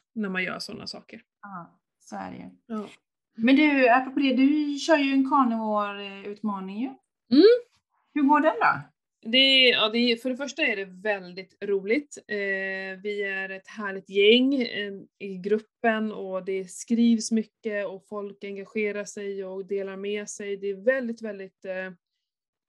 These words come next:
Speaker 1: fint med de här grupperna. Jag älskar dem. Ehm,
Speaker 2: Mm.
Speaker 1: jag inspireras jättemycket av dem och, ehm,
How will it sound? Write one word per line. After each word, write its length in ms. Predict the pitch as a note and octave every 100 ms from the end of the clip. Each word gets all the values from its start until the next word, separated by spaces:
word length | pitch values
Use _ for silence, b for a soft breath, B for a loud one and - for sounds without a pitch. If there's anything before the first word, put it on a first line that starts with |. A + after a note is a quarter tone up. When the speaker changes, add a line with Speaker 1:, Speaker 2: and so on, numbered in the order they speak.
| _ _ -
Speaker 1:
fint 320 | C#4+ A3 F3+
med 100 | G3+
de 40 | F#3+
här 60 |
grupperna. 440 | G3 G3 G3+ F3+ G3
Jag 200 | A3+ -
älskar 520 | C4 A3+ F#3 - A#3+ A3+
dem. 300 | D3+ E3+ -
Ehm, 440 | G3 F#3+ F#3+ F#3+
Speaker 2:
Mm. 320 | F#3+ F#3+ F#3+ F#3+
Speaker 1:
jag 280 | B3 C4+
inspireras 680 | B3+ A3+ G#3 F#3+ F3+ F3+ -
jättemycket 420 | F#3+ _ F#3+ F3
av 140 | F3+ F#3
dem 480 | A3 G#3+ G3 F#3+ F#3
och, 320 | F#3 F#3 - b b b b b b _ G3+
ehm, 880 | F#3+ F#3+ F#3+ F#3 F#3 F#3 F3+ F#3